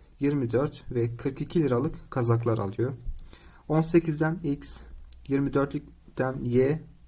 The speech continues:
bundan da Z tane alsın arkadaşlar. Bakın bu adet. Şöyle iki farklı denklem yapacağız. Adet şöyle artı yapalım. Kaç taneymiş? Otuz.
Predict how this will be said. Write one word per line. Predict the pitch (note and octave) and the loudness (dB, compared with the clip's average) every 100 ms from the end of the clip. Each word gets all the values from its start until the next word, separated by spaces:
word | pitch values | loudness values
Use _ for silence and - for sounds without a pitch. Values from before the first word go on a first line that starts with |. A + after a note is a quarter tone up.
| - | -2
bundan | D3 C3 G#2+ | 0 0 0
da | C3 | 0
Z | B2+ B2+ C#3 C3+ | 0 2 0 0
tane | A2+ G#2+ B2 - - | -2 0 -4 -8 2
alsın | A2+ A2 A2+ | 2 4 0
arkadaşlar. | G#2 - A2+ A#2 | -2 -4 -4 -4
Bakın | A#2+ A2 A#2 | -2 -2 -2
bu | E3+ | 0
adet. | B2 B2 G#2 - - - - - - - - - - - | 2 2 0 -2 -14 -20 -20 -20 -20 -18 -18 -18 -20 -4
Şöyle | C#3+ D#3+ | 0 0
iki | - | 0
farklı | F3 C3 B2+ C#3+ | 0 2 0 0
denklem | C#3 B2+ B2+ C3+ | 0 0 -2 0
yapacağız. | A2 - A#2 B2 | -2 -2 -4 0
Adet | C#3+ C#3 C#3+ - - - - - - - _ - | 2 2 0 -4 -12 -16 -16 -16 -20 -20 _ -16
şöyle | - A2 | -8 -6
artı | A#2 A#2 A2+ - | -2 -2 -2 -6
yapalım. | - - A#2+ D3 - - - - | -6 -4 -4 -6 -12 -18 -18 -16
Kaç | - E3+ D#3+ | 2 4 4
taneymiş? | A#2+ A2 A#2+ F3 - | 0 0 0 -2 -2
Otuz. | A#2+ B2 A#2+ - | -4 -2 -4 -4